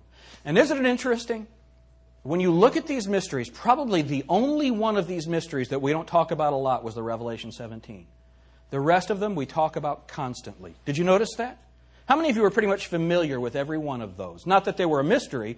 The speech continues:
but with all those subjects. Why? 'Cause that's the foundation of what we're supposed to believe. That's why the ministers have been made stewards of the mysteries.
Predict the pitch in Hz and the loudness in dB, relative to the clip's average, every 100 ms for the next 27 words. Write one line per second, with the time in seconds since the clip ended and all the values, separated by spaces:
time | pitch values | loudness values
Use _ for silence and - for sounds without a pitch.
0 | - - 165 160 156 151 151 - 226 123 | -10 -2 0 4 2 2 0 0 -2 -2
1 | 104 - - - _ _ _ - - 180 | -12 -14 -20 -20 _ _ _ -20 -2 4
2 | 233 139 - - 185 196 196 190 196 190 | 4 4 -2 -8 -2 -2 -2 -2 -2 0
3 | 175 196 196 196 170 196 190 180 190 196 | -2 -2 -2 -6 -4 -4 -4 -6 -4 -4
4 | 196 180 190 226 277 - - - - 196 | -2 0 0 0 -2 -6 -12 -4 2 2
5 | 196 196 196 190 190 - _ - 143 170 | 2 4 6 4 0 -8 _ -6 -2 0
6 | 190 175 - 151 131 - _ _ - 151 | 0 -2 -4 -4 -6 -10 _ _ -10 -8
7 | 131 156 135 - _ _ _ 139 147 127 | -4 -4 -6 -10 _ _ _ -6 -4 -6
8 | - - - - - 196 196 131 113 127 | -10 -14 -12 -12 -8 -4 -2 -4 -6 -8
9 | 127 - 107 104 117 135 _ _ _ - | -12 -14 -10 -8 -8 -12 _ _ _ -12
10 | 208 302 - 370 320 165 - | -10 -10 -10 -12 -12 -14 -20